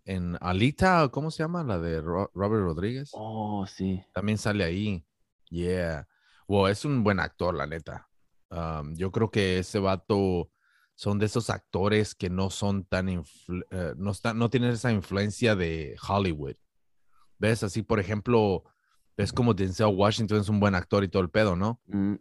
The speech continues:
Speaker 1: Yo creo que lo pondría al nivel de Denzel Washington, el pinche, el señor, ¿eh?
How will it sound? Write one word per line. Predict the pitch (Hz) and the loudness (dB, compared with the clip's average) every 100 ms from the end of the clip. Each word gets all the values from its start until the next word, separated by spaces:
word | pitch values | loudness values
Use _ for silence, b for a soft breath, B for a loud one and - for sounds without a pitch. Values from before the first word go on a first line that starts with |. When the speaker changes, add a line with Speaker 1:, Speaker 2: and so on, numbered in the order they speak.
| - | -6
Speaker 1:
Yo | |
creo | 104 143 | -2 0
que | 135 117 101 | 4 6 6
lo | 92 98 | 4 0
pondría | 95 90 95 110 | 0 -2 2 2
al | 110 | 2
nivel | 95 98 | 2 2
de | 95 90 87 | 2 2 0
Denzel | 78 87 95 85 | -2 -2 0 2
Washington, | 92 92 90 87 85 | 2 2 -2 -2 -2
el | 78 | -4
pinche, | - 87 - 90 85 71 | -4 -8 -6 -6 -4 -4
el | 80 | -6
señor, | 82 80 78 | -8 -6 -4
¿eh? | 85 | -2